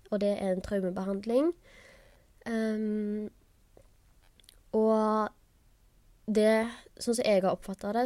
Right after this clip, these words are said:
så er, er det en av de beste traumebehandlingene du kan få.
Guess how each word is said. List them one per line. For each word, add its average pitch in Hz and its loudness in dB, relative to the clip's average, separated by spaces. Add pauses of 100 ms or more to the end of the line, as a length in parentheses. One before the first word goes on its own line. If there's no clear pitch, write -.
så 254 -4
er, 196 -2
er - -4
det 180 0
en 175 -4
av 175 -6
de 170 -6
beste - -8
traumebehandlingene 170 -8
du - -6
kan 185 -10
få. 208 -4